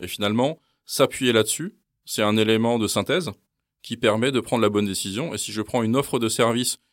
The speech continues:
qui a ce bon niveau de label, bah, je sais que je vais avoir quelque chose qui est pertinent. Donc je pense que c'est peut-être ces trois conseils-là, pour faire simple, je pourrais en avoir d'autres, mais, euh, euh, qui permet, je, déjà de, de, de, de bien choisir, euh,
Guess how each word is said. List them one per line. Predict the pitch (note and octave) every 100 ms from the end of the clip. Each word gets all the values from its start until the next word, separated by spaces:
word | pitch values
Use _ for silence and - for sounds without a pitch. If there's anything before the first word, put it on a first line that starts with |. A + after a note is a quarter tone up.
| _
qui | - B2
a | A#2
ce | -
bon | G#2+ B2
niveau | C#3 B2
de | A2
label, | G2+ C3 E3 - _ -
bah, | G2+
je | G2 G#2
sais | - B2+
que | C#3+ A2
je | G2+
vais | G2
avoir | F#2+ A2+ -
quelque | G2 G2
chose | G2 A2+
qui | G#2+
est |
pertinent. | F#2+ G2 G#2 F#2+ - _ _ -
Donc | F#2+
je | -
pense | C#3+ -
que |
c'est | C3
peut-être | A2+ A#2+ C3+
ces | A#2
trois | - C3
conseils-là, | C3 B2+ B2 A#2 A#2 C3+
pour | - -
faire | G#2 -
simple, | - D#3 A#2 G2 _ _ _ _ _
je | -
pourrais | G2
en |
avoir | F#2 F#2
d'autres, | G#2 C#3 -
mais, | F#2+
euh, | F#2 F#2 _ _ -
euh, | G2 G2
qui | -
permet, | G#2 G#2 A2 B2+ C3
je, | G2+ G2 F2+
déjà | F2+ G2+ A2+ A#2+
de, | G2 F#2 F#2
de, | F2+ F#2 F2+
de, | F2+ F2+
de | F#2
bien | F#2+ A2
choisir, | A#2 A2+ G#2 G#2 A#2+ G#2+
euh, | F#2 F#2